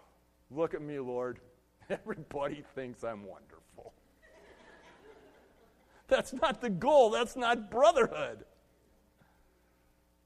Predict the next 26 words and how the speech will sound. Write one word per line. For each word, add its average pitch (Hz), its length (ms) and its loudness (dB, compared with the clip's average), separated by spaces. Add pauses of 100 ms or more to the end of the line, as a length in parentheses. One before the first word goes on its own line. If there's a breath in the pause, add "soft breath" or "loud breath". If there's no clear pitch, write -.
(480)
Because 214 540 4
when 226 240 2
we, 226 240 0 (540)
when 214 240 2
we 220 100 2
do 277 220 4
that, 233 240 6
somewhere 359 500 8
along 311 400 8
the 269 80 4
line, 240 480 4
we 190 160 -4
must 220 500 2 (100)
have 202 300 4
compromised 180 920 2
the 165 80 -4
standards 185 640 -2
of 165 160 -2
truth. 202 400 -4 (1500)
We 196 180 2
must 226 440 4
have 277 240 6
called, 226 560 6
not 233 360 2
called 220 380 2
sin, 196 640 -2